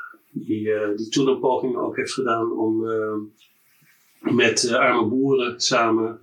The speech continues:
De, toen, toen had je al, eh, Ame-, toen was het veel meer de Amerikaanse hegemonie die daar, die daar heerste. Om, om zich daarvan te bevrijden en een, een socialistisch systeem, eh,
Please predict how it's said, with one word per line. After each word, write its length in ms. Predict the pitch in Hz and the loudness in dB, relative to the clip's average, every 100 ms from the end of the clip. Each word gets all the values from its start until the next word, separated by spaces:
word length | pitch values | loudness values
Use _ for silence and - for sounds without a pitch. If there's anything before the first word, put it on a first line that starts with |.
| _ | _
De, 220 | 117 110 143 139 - - | -4 -4 -4 -12 -12 0
toen, 280 | 143 135 131 | 2 2 2
toen 200 | 143 135 | 2 4
had 220 | 131 - | 2 2
je 100 | - | 2
al, 380 | - - - - _ - _ _ - | 2 2 -2 -6 _ -20 _ _ -6
eh, 400 | - 110 107 104 101 - _ | 0 2 2 0 -2 -8 _
Ame-, 420 | - 107 131 131 - | -2 0 0 -2 0
toen 140 | 127 | 2
was 160 | 117 - | 2 0
het 100 | - | 0
veel 140 | 113 | 0
meer 180 | 107 104 | 2 2
de 60 | 104 | 2
Amerikaanse 920 | 107 107 123 127 - 120 110 110 107 - _ _ _ _ _ | 0 2 2 2 2 2 2 0 -2 -10 _ _ _ _ _
hegemonie 640 | - 127 113 113 113 117 120 | 2 2 4 4 4 2 -2
die 120 | 113 | -4
daar, 280 | 107 110 107 | 0 2 2
die 140 | 104 | 2
daar 180 | 107 107 | 2 2
heerste. 460 | 110 113 - 123 - _ _ _ _ _ - - | 2 2 -2 -4 -8 _ _ _ _ _ -20 -8
Om, 400 | - 120 117 127 | 0 2 2 0
om 340 | - 113 113 113 | 0 2 2 2
zich 220 | 135 131 | 2 2
daarvan 380 | 123 113 127 110 | 2 2 0 0
te 120 | 110 | -2
bevrijden 460 | 107 123 113 113 110 | -2 2 4 4 4
en 140 | 110 | 2
een, 320 | 110 113 - | 4 2 0
een 240 | 117 110 107 | -2 0 2
socialistisch 880 | - 143 113 - 117 120 - 127 - | 2 4 4 4 4 2 0 0 2
systeem, 600 | - - 123 120 117 113 | 0 2 4 4 2 0
eh, 540 | 117 113 113 113 107 | 0 0 0 0 0